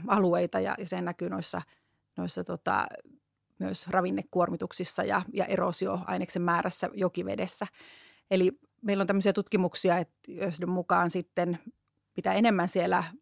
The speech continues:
maassa on orgaanista aineesta, niin sitä kestävämpää se maan mururakenne on.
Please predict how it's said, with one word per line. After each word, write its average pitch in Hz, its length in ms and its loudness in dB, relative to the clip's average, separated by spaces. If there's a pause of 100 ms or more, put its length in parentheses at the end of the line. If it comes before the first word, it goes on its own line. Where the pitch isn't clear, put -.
(300)
maassa 190 360 0
on 196 80 0
orgaanista 190 520 2
aineesta, 175 360 0
niin 170 80 -6
sitä - 140 -8
kestävämpää 190 680 0
se 180 120 -4
maan 170 160 2
mururakenne 180 720 -2
on. - 160 -6